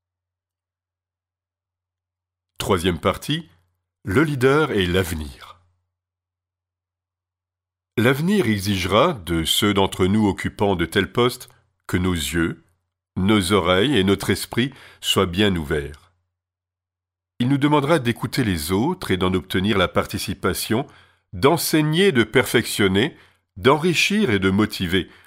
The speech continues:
de risquer et d'attribuer le mérite où il est dû, d'être sensible et d'exprimer nos préoccupations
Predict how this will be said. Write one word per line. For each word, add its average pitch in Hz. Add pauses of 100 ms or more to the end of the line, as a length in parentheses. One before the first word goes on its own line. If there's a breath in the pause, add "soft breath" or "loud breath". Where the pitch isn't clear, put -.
(120 loud breath)
de 98
risquer 165
et 107
d'attribuer 120
le 107
mérite 98
où 95
il 90
est 85
dû, 85 (320 soft breath)
d'être 95
sensible 107
et 82
d'exprimer 98
nos 95
préoccupations 98